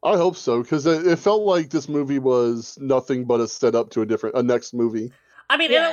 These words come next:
Speaker 2: it,
Speaker 3: it
Speaker 2: it
Speaker 3: did have, it did have that ending where you could
Speaker 1: Mm-hmm.
Speaker 3: have a second, so.
Speaker 2: Yeah, I mean, it, it, it's, it's self-contained, but it does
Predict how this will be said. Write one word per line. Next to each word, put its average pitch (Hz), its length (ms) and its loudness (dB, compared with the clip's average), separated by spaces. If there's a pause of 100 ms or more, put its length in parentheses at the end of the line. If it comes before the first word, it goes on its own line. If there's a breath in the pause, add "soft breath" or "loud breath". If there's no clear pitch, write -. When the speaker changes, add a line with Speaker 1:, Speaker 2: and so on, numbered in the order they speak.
(120)
Speaker 2:
it, - 40 -4
Speaker 3:
it 523 220 2
Speaker 2:
it - 60 -12
Speaker 3:
did 285 240 -4
have, 262 140 -4 (200)
it 247 140 0
did 269 140 0
have 247 260 -6
that 226 320 -4
ending 226 480 -2
where 196 160 -10
you 196 200 -16
could 147 140 -2
Speaker 1:
Mm-hmm. 123 260 2
Speaker 3:
have - 80 -16 (220)
a 175 40 -2 (120)
second, 165 260 -6 (120)
so. 170 380 -6
Speaker 2:
Yeah, 156 200 -4 (120)
I 233 60 -2
mean, 269 140 -8
it, 269 200 -6
it, 269 220 -6
it's, - 460 -10 (600 soft breath)
it's 240 200 -4
self-contained, 294 840 -4 (1000)
but 220 180 2
it 220 160 -2
does 240 440 -2